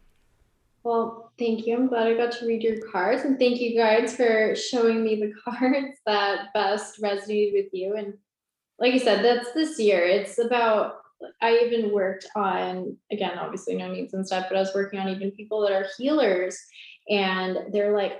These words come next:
"I dealt with this ten years ago." They're like, "I need help. Like, I, like, I'm gonna do a session with you, like, to release this." So that, it's like that annoying energy of even something that you've been dealing with, like, five years ago, ten years ago. And you're like, "Why is it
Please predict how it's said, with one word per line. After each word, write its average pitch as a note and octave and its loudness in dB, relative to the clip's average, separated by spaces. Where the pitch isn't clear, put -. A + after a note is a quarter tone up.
"I C#4+ -2
dealt G3+ 0
with A3+ -2
this A#3+ 0
ten G#3+ 0
years G4+ 4
ago." G#3 4
They're G#3+ 2
like, G#3 0
"I A#3+ 2
need B3+ -2
help. G#3 -2
Like, F#3+ 0
I, F#3 -4
like, G3+ -6
I'm G#3+ 0
gonna G#3+ 0
do F#3+ -2
a F3+ -2
session D4 2
with C4+ 2
you, B3 0
like, G3+ 2
to G3+ -12
release G3 -4
this." - -4
So A3+ -4
that, A#3 0
it's - -14
like C#4 -10
that C4+ -6
annoying G3+ -4
energy G#3 4
of G3 2
even A3 0
something G3+ -2
that F3+ -2
you've G3 -6
been F#3+ -6
dealing F3+ -4
with, F3+ -12
like, - -10
five D#3+ -2
years - -8
ago, - -12
ten G3+ -8
years G3 -6
ago. G3+ -4
And - -10
you're G#3+ -20
like, - -20
"Why D4 -4
is C#4+ -10
it D4 -10